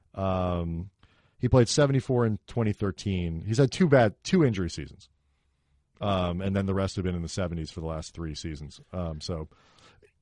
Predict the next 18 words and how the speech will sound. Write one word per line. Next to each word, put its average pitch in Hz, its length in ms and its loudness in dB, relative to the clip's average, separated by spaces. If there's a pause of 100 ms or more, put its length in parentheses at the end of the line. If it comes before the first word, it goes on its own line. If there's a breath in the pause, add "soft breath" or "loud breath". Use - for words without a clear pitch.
(260)
regardless, 113 580 2 (640)
the 123 120 6
distance 160 380 4
the 139 60 -2
Lakers 120 340 0
have 104 200 0
to 104 100 -4
go 80 440 -2 (480)
to 107 100 -4
get 90 420 2
to 101 520 2 (280)
the 104 140 -4
kind 185 520 -2
of 104 200 2
relevance 110 680 0
that 104 280 -2
they 104 160 0
want 92 640 -2